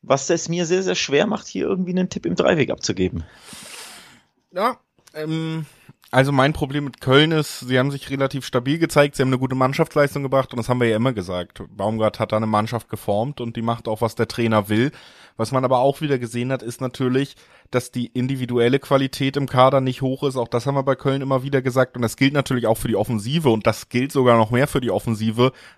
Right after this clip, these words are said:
Speaker 2: wenn Davy Selke wieder nach fünfzig Minuten mit Muskelproblemen im ersten Spiel raus muss, also da vielleicht auch nicht fit oder überhaupt zur Verfügung steht jetzt am Wochenende. Und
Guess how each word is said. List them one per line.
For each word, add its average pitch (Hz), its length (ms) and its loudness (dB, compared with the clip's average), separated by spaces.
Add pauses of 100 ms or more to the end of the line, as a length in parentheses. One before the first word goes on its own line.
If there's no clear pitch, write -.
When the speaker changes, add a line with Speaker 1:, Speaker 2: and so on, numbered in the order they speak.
Speaker 2:
wenn 120 240 2
Davy 117 300 6
Selke 117 360 0
wieder 123 220 0
nach 120 120 2
fünfzig 123 360 -2
Minuten 120 320 0
mit 113 100 -2
Muskelproblemen 117 840 0
im 113 60 -4
ersten 120 280 0
Spiel 120 180 -2
raus 123 320 6
muss, 107 300 -2
also 107 180 0
da 110 160 2
vielleicht 107 300 -2
auch 127 120 2
nicht 143 220 -2 (320)
fit - 400 -4
oder 117 240 2
überhaupt 110 340 4
zur 120 120 -8
Verfügung 156 420 -4
steht 117 260 -8
jetzt 110 160 -6
am 107 120 -6
Wochenende. 107 600 -2 (920)
Und 123 260 -4